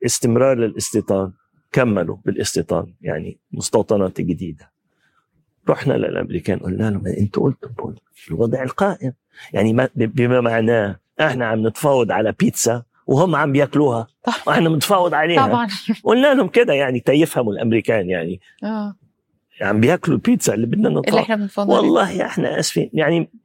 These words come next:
Speaker 1: عمليًا ال-، الموقف الإسرائيلي كان السقف للموقف الأمريكي، رأيناه. وال-، وكان، شو كانوا مستعدين يعملوا الإسرائيليين أو شو كانوا مستعدين يقدموا الإسرائيليين؟ حكم ذاتي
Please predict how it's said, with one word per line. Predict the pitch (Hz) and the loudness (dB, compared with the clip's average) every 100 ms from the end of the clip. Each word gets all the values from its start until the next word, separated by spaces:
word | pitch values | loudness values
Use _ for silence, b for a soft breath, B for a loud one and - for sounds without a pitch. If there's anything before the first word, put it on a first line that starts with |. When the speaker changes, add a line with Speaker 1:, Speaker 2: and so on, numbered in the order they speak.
| - | -4
Speaker 1:
عمليًا | 139 143 143 151 147 143 | 0 2 2 2 2 0
ال-، | 139 110 101 101 - 110 | 0 -2 0 0 -2 -2
الموقف | 98 110 131 104 104 | 2 2 2 -2 -4
الإسرائيلي | - - - 85 98 131 123 | -6 -4 -2 -2 0 0 -2
كان | - 120 117 - | 0 0 0 -4
السقف | - - - 135 - | -4 -2 0 -2 -2
للموقف | 107 104 95 - | -2 0 -2 -6
الأمريكي، | - - - - - - _ - | -14 -18 -14 -14 -16 -20 _ -2
رأيناه. | 110 113 107 107 107 _ B B B B | 0 2 0 -2 -4 _ B B B B
وال-، | - 117 127 120 147 | 0 2 2 0 -4
وكان، | 123 196 175 | 0 0 0
شو | 127 165 | -2 0
كانوا | 156 139 | 2 2
مستعدين | 113 - 104 107 107 104 | 0 -2 -2 0 0 0
يعملوا | 98 95 92 | 0 0 -2
الإسرائيليين | 92 92 95 90 90 92 - | -4 -4 -2 -2 -2 -6 -4
أو | 87 80 - | -4 -6 -12
شو | - 90 | -8 -2
كانوا | 101 95 | -2 -2
مستعدين | 90 - - 85 90 85 | -4 -2 -2 0 -2 -4
يقدموا | - 95 85 85 82 _ - | -2 -2 -2 -8 -10 _ -8
الإسرائيليين؟ | 85 80 - 76 87 123 147 _ _ | -6 -6 -4 -4 -2 -2 -2 _ _
حكم | - 123 - 127 120 - | -2 0 0 -2 -4 -6
ذاتي | 80 92 92 - 92 | 0 2 0 -4 -14